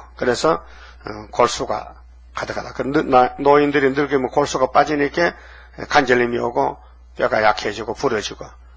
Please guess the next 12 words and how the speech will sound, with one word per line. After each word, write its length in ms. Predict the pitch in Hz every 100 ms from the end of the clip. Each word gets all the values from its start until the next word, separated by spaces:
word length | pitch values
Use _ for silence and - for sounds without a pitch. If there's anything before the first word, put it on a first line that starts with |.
| - - - - - 127
육적도 440 | 131 - 127 -
없고 180 | 117 123
영적도, 640 | 151 175 147 - 165 175 - - - -
어, 140 | 104 110
우리 180 | 123 117
영혼이, 460 | 120 143 135 123 - - -
에, 260 | - - 78 -
건강하고 720 | - 135 131 117 113 - - - - - - - 120 120
변화가 340 | 143 131 123
되려면은 560 | 123 123 123 143 170 - - - - - -
이사야서를 680 | 120 - 113 135 117 117 131 - -
먹어라. 540 | - 120 98 107 95